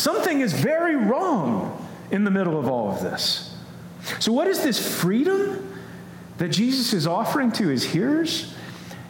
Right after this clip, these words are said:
It's freedom from sin. It's freedom from the thing that is enslaving them. And listen, sin is not just the stuff that you do, it's also what you don't do. Right? There are sins of commission,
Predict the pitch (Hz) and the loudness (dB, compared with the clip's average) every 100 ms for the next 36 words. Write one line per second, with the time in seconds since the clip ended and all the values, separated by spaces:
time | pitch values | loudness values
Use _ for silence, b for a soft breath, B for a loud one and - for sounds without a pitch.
0 | B - - - - - - - - - | B -16 -16 -16 -16 -8 -4 -2 -2 0
1 | 208 269 269 226 214 - - 233 294 269 | 2 2 4 4 4 2 0 2 2 4
2 | 165 95 - - - - - - - - | 4 2 -2 -10 -12 -16 -16 -16 -16 -16
3 | - - - - - - - - - - | -18 -18 -18 -16 -16 -16 -18 -16 -16 -16
4 | - 185 - - 214 262 302 262 240 202 | -6 -2 -2 0 2 2 4 4 4 4
5 | 180 185 202 233 233 214 202 165 180 - | 2 0 2 4 4 4 2 2 2 2
6 | 208 233 247 170 113 87 92 85 B B | 2 2 2 4 2 0 -2 -4 B B
7 | 220 277 311 294 - - 285 339 233 233 | 2 2 2 0 0 0 2 2 2 2
8 | 247 226 226 - 160 - 202 202 - 175 | 2 2 0 0 0 0 0 0 0 0
9 | 160 - 156 127 190 233 185 143 B B | 0 0 2 2 2 4 2 2 B B
10 | B 208 - 247 262 320 262 220 208 226 | B -2 2 0 0 2 2 2 2 2
11 | 196 147 202 190 127 113 90 85 - - | 2 2 0 0 0 0 -2 -4 -10 -14
12 | B B B B 214 214 233 220 - 262 | B B B B -2 0 0 0 0 2
13 | 214 226 226 - 214 202 233 - | 2 2 0 2 4 2 2 0